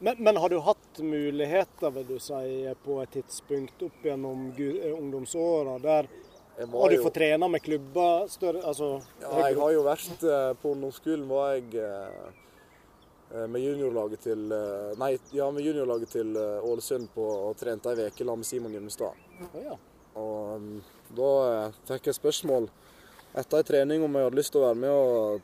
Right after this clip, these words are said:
Speaker 2: på oppvarmingsøkta med de eldste.
Speaker 1: Mm.
Speaker 2: Og da ble de med litt, men jeg var veldig nervøs og sa det at jeg, eh,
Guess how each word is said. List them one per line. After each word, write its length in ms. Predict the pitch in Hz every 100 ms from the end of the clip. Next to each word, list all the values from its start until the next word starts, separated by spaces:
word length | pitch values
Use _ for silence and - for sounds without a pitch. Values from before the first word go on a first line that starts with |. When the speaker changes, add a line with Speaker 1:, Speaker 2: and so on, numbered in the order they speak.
| -
Speaker 2:
på 80 | 123 117 127
oppvarmingsøkta 640 | - 120 113 98 - 101 110 -
med 240 | 117 110
de 240 | 107 104 101 _ _ _ _ _
eldste. 320 | 104 - - 104 - _ - -
Speaker 1:
Mm. 140 | 175 - - - - -
Speaker 2:
Og 240 | 117 117
da 80 | 135
ble 260 | 165 165
de 100 | 160
med 220 | 156 160 170
litt, 260 | 143 -
men 140 | 135 131
jeg 240 | 139 147
var 380 | 147 147 143 139
veldig 180 | 135 147
nervøs 460 | 143 139 147 123
og 60 | -
sa 140 | 135 135 127
det 100 | 117
at 140 | 127 -
jeg, 240 | 127 120
eh, 320 | 120 120 120